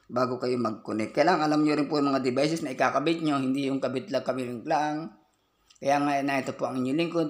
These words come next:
para turo ko po sa inyo yung familiarization ng mga wiring devices. Okay po? Especially nga ngayon yung tinutukoy ko, ito nga po yung interface module.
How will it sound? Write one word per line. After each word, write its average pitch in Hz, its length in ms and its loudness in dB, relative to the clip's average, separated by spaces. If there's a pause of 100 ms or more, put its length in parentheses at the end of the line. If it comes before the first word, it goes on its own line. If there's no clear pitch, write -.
para 127 380 2 (560)
turo 135 240 2
ko 139 100 -6
po 135 140 -2
sa 135 100 -2
inyo 156 400 0
yung 123 240 -4
familiarization 160 960 4
ng 139 100 0
mga 139 220 0 (100)
wiring 139 400 4
devices. 123 680 0
Okay 151 100 4
po? 202 140 4 (500)
Especially 165 480 2
nga 165 160 4
ngayon 165 240 2
yung 147 200 -2 (100)
tinutukoy 139 500 -2
ko, 127 80 -4
ito 143 240 -2
nga 135 220 0
po 131 100 0
yung 123 240 -2
interface 175 640 2
module. 117 560 -6